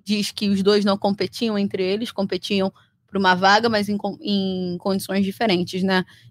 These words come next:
Ele fala as características diferentes. Eu acho isso proveitoso. Acho que se eu tivesse um jornal, eu ia puxar pelo Gabi e pelo Pedro, mas vou deixar aqui um questionamento, não sei se o Fred ouviu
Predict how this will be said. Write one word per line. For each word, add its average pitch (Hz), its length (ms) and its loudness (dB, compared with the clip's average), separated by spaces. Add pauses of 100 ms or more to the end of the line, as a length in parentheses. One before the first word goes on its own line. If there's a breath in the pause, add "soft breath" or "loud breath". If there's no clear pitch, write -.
Ele 170 160 -6
fala 175 260 2
as 185 80 -2
características 180 720 -2
diferentes. 190 480 0
Eu 202 100 4
acho 208 240 2
isso 226 300 0 (420 loud breath)
proveitoso. 254 720 6
Acho 208 240 4
que 226 640 0
se - 100 -10
eu 262 60 -2
tivesse 262 400 4
um 208 260 0
jornal, 185 640 2 (340)
eu 190 140 4
ia 208 140 2
puxar 214 400 2
pelo 220 260 0
Gabi 226 460 4 (280 loud breath)
e 226 100 -2
pelo 226 280 4
Pedro, 254 400 6
mas 254 200 6
vou 277 120 6
deixar 294 280 4
aqui 277 200 2
um 262 200 4
questionamento, 233 720 2
não 214 60 -2
sei 202 140 -2
se - 80 -6
o 226 40 -4
Fred 208 300 4
ouviu 208 380 0